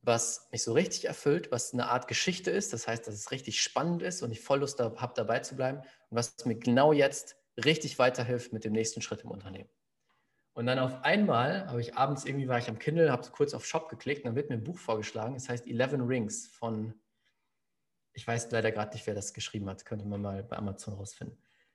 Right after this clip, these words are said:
Es ist die Geschichte von dem erfolgreichsten N-B-A-Basketball-Coach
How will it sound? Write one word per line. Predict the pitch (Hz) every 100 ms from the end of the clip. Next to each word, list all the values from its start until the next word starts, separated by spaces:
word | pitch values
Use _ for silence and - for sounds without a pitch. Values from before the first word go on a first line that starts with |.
| _
Es | -
ist | 147
die | 135
Geschichte | 120 - 196 - 220 233 247 -
von | 123 113
dem | 107 117
erfolgreichsten | 117 - - 165 - 147 - 127 -
N-B-A-Basketball-Coach | 135 123 - 117 139 143 - - _ _ _ _ 123 131 151 - 127 127 - 139 143 - - -